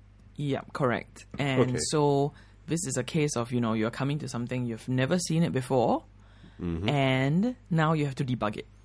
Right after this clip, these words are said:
Speaker 1: <laughs> right?
Speaker 2: Wha-
Speaker 1: Or build it <laughs> from scratch under time pressure. So it's
Speaker 2: Okay, to be fair, this
Speaker 1: Yeah.
Speaker 2: sounds like most academic projects where, you know,
Speaker 1: Mm.
Speaker 2: most of,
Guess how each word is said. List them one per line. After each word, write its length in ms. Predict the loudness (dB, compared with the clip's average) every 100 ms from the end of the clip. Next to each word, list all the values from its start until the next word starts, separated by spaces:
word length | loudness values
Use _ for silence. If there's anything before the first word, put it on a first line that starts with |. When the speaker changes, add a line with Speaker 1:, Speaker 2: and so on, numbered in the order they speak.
| -20 -8 -6
Speaker 1:
<laughs> 480 | -4 -6 -8 -4
right? 340 | 0 0 0 -2
Speaker 2:
Wha- 80 | -6 -8 -16 -12 -12 -12 -14 -16 -14 4
Speaker 1:
Or 420 | 6 8 8 6
build 260 | 6 4 6
it 100 | 0 -2 -14 -18 -20 -20
<laughs> 460 | -20 -20 -20 -20 -18
from 220 | -4 -2
scratch 420 | 0 0 -2 -4 -4 0
under 220 | 2 2
time 220 | 2 -2
pressure. 300 | -2 -8 -6
So 460 | -4 0 0 0 -6 -6
it's 240 | -6 -4 0
Speaker 2:
Okay, 200 | 2 0
to 180 | 2 2
be 80 | 2
fair, 180 | 4 4
this 160 | 4
Speaker 1:
Yeah. 40 | 4
Speaker 2:
sounds 160 | 2 4
like 80 |
most 180 | 2 0
academic 420 | 0 -2 -2 -4
projects 520 | -4 -6 -4 -8 -6 -4
where, 180 | -2
you 140 | -2 -2
know, 100 | 2
Speaker 1:
Mm. 380 | 2 2 -4 0
Speaker 2:
most 340 | 2 2 0
of, 140 | -10